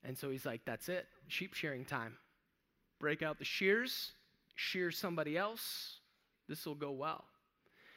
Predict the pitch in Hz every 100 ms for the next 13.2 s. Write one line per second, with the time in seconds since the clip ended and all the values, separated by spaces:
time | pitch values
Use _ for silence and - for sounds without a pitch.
0 | - - 160 160 156 175 139 160 - 185
1 | 180 175 147 151 147 156 156 180 208 214
2 | 165 156 156 - 160 156 156 170 165 160
3 | 156 165 - 165 - 165 156 - 160 143
4 | 185 170 143 147 151 175 208 190 156 135
5 | 170 - 175 165 175 156 160 147 175 196
6 | 175 147 147 139 147 139 143 180 160 165
7 | 139 - - 180 180 190 - 139 - 165
8 | 180 175 175 185 - - - - - 175
9 | 180 175 151 175 185 185 170 180 175 165
10 | - - - 196 208 220 202 180 196 220
11 | 202 190 180 - 214 220 226 185 - 226
12 | 233 247 208 185 226 240 240 240 247 254
13 | 254 180